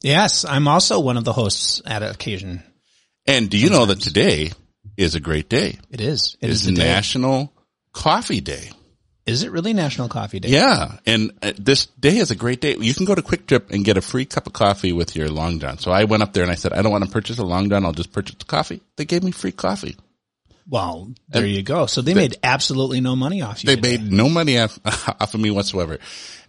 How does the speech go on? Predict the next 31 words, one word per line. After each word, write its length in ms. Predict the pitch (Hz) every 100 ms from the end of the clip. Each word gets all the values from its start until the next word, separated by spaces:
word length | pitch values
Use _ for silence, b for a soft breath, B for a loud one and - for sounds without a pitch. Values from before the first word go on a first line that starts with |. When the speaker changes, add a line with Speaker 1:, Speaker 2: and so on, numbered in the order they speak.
| -
Speaker 2:
And 260 | 170 156 147
even 240 | 190 220
though 140 | 175
today 320 | 165 - 147 123
is 160 | 98
a 40 | 92
great 280 | 92 95 95
day 160 | 107
because 460 | 82 80 101 85 82
it 80 | 98
is 260 | 87 80
National 400 | 87 82 - 78
Coffee 320 | - 107 -
Day, 140 | 80 82
there 200 | 85 82
was 220 | 82 76
a 40 | -
tragedy 460 | - 73 69 67
that 140 | - -
happened 300 | - - -
today. 260 | - 53 - _ _ _ _ B B B B -
I 80 |
have 140 | 82 -
to 60 |
tell 120 | - 82
you 80 |
about 140 | 80 80
this 100 | 78
tragedy. 420 | - 85 82 85
A 60 | -
man, 460 | 85 85 85 87